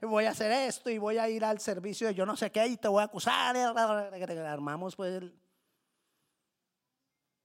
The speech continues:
Pero mira lo que puede hacer el Espíritu Santo. El Espíritu Santo puede transformarlo todo. El Espíritu Santo puede cambiarlo todo.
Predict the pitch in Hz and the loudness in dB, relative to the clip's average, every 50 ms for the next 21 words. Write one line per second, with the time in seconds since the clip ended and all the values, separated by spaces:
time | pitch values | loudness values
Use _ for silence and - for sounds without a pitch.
0 | _ _ _ _ _ _ _ _ _ _ _ - 127 127 120 127 143 165 156 135 | _ _ _ _ _ _ _ _ _ _ _ -14 -12 -12 -10 -10 -8 -8 -8 -10
1 | 113 110 104 - - - 123 131 135 123 - 143 127 123 120 113 - - - 123 | -10 -12 -14 -16 -14 -10 -10 -8 -8 -8 -10 -12 -14 -14 -14 -14 -16 -16 -16 -16
2 | 127 120 - - - - 127 120 110 _ _ - _ _ _ _ _ _ _ _ | -16 -16 -18 -20 -20 -18 -18 -18 -18 _ _ -20 _ _ _ _ _ _ _ _
3 | _ - - - 143 147 135 - - 170 165 180 170 160 - 160 160 151 - 156 | _ -20 -12 -8 -8 -8 -8 -8 -8 -8 -8 -8 -8 -10 -8 -8 -6 -6 -6 -8
4 | - 156 156 156 151 - 147 135 - - 131 117 131 131 131 143 143 139 - 143 | -4 -4 -4 -4 -4 -6 -10 -14 -12 -12 -12 -10 -8 -8 -8 -8 -8 -8 -8 -8
5 | 139 139 131 127 123 - - 175 175 180 - 156 - - 170 170 165 - 160 - | -8 -8 -10 -12 -12 -12 -10 -10 -10 -10 -10 -10 -8 -8 -8 -8 -8 -10 -10 -6
6 | 160 156 156 156 - 156 139 135 131 135 135 135 143 143 - - 147 135 131 127 | -4 -4 -4 -4 -6 -8 -8 -8 -8 -8 -8 -8 -8 -10 -8 -8 -10 -10 -10 -12
7 | 131 | -16